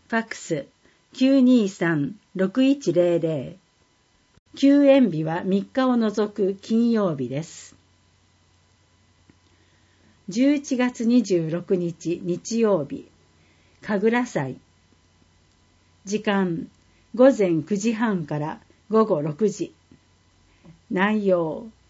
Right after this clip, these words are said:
区内の七神楽団と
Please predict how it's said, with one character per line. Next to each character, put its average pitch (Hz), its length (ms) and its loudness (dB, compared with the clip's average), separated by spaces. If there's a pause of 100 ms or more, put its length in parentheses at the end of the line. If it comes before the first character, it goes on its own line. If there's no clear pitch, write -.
(640)
区 294 140 2
内 247 280 4
の 170 380 -4
七 196 460 0
神 233 280 -2
楽 233 160 2
団 160 280 -2
と 180 300 -4